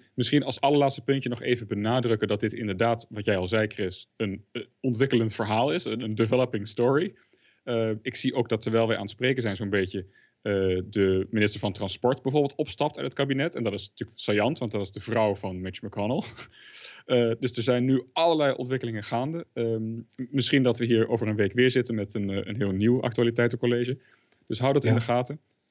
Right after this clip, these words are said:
Speaker 1: Ehm,
Speaker 2: Ja, en het feit dat
Speaker 1: helaas
Speaker 2: zij opstapt,
Speaker 1: Ja.
Speaker 2: eh, is dus, is dus ongunstig voor het, eh, vijfentwintigste amendement scenario. Eh,
Speaker 1: Oh.
Speaker 2: omdat een meerderheid van het kabinet daarmee moet instemmen. En als dus de mensen die niet achter Trump staan,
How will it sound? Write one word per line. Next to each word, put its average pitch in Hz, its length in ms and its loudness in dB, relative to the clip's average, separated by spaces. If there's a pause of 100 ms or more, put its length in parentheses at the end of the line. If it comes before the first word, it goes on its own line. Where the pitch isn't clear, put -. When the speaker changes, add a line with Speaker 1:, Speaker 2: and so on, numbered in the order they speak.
(280)
Speaker 1:
Ehm, 113 320 0
Speaker 2:
Ja, 113 60 -2 (100)
en 101 80 4
het 95 140 0
feit 107 220 6
dat 120 100 6
Speaker 1:
helaas 135 180 4
Speaker 2:
zij 110 100 2
opstapt, 117 640 0
Speaker 1:
Ja. 110 80 -6
Speaker 2:
eh, 98 360 -4 (320)
is 104 200 -4
dus, 101 300 2
is 107 220 -2
dus 104 200 0
ongunstig 113 680 2
voor 104 200 4
het, 104 240 0
eh, 101 200 -2
vijfentwintigste 101 720 2
amendement 101 600 2
scenario. 92 840 0 (540)
Eh, 104 100 -6
Speaker 1:
Oh. 98 180 0
Speaker 2:
omdat 101 240 6
een 104 120 2
meerderheid 104 420 6
van 104 120 0
het 98 120 -4
kabinet 101 500 2
daarmee 98 260 -2
moet 98 180 0
instemmen. 107 640 0 (380)
En 98 140 -4
als 98 160 2
dus 95 140 4
de 104 100 2
mensen 101 400 2
die 98 320 2
niet 110 260 4
achter 104 260 0
Trump 104 240 2
staan, 98 440 -2